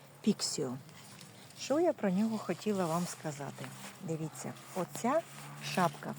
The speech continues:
перша розкрилася, в неї був дуже гарний перехід, але зараз уже сонечко її трішечки прижарило, але дивіться, вона така більш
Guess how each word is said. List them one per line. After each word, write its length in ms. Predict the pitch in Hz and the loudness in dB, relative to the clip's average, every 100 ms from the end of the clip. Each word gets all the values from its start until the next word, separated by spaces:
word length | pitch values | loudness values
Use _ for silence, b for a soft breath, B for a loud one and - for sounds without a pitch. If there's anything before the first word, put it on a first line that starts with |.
| - | 6
перша 440 | 190 170 - 156 | 8 8 6 2
розкрилася, 880 | 147 139 - 175 208 226 226 - 226 B B B - | 0 -4 0 6 8 6 4 0 -2 B B B 0
в 80 | 170 | 6
неї 200 | 185 185 | 8 8
був 200 | 165 160 | 6 2
дуже 300 | 156 226 170 | 4 4 4
гарний 400 | 156 170 165 151 | 4 2 0 -2
перехід, 520 | - 156 147 - 247 269 | -2 -4 -4 -2 -2 2
але 280 | 175 160 160 | 2 4 2
зараз 360 | - 170 143 | 2 0 0
уже 280 | 156 139 160 156 B B B - | -4 -2 -4 -4 B B B -12
сонечко 540 | - 170 160 - - | -2 0 0 -2 -2
її 180 | 151 147 | -2 -2
трішечки 640 | 143 165 151 - - - | -2 -2 -2 -4 -8 -6
прижарило, 840 | 151 165 165 196 320 311 208 156 - | -4 -2 0 2 4 4 4 2 2
але 260 | 175 185 202 | 2 4 4
дивіться, 520 | 185 196 202 - 170 | 4 4 2 2 2
вона 320 | 160 175 214 | 4 6 6
така 400 | 214 185 - 196 - - | 6 0 4 2 2 2
більш 420 | 175 190 - | 4 6 4